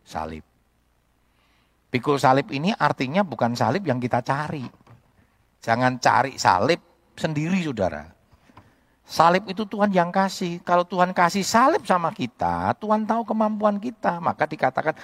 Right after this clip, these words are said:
"Pencobaan-pencobaan yang kamu alami tidak akan melebihi kekuatan." Tapi seringkali kita cari mencobai diri sendiri kita sendiri, kan firman Tuhan katakan. Kita dicobai oleh hawa nafsu kita.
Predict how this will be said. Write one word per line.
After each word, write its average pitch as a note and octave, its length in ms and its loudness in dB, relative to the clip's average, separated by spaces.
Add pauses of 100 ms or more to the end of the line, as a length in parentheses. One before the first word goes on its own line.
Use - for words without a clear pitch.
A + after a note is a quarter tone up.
(200)
"Pencobaan-pencobaan G#2 1200 -6
yang F2+ 160 -4
kamu F#2 240 -2
alami E2+ 480 -8
tidak A2 480 -4
akan C3+ 320 -2
melebihi G#2+ 800 -2 (400)
kekuatan." D#2+ 580 -4 (560)
Tapi A#3 220 4
seringkali A#3+ 420 4
kita B3+ 240 2
cari A#3 320 2
mencobai G#3 560 0
diri D3+ 160 0
sendiri F3 320 -4
kita G#3 160 0
sendiri, A#3 480 -2
kan F#3+ 140 -4
firman F#3+ 180 -2
Tuhan A#3 220 -6
katakan. A3+ 480 -6 (800)
Kita A3+ 240 2
dicobai G#3+ 560 4
oleh A#3+ 180 8
hawa F#3 220 8
nafsu A#3+ 340 0
kita. A3+ 720 2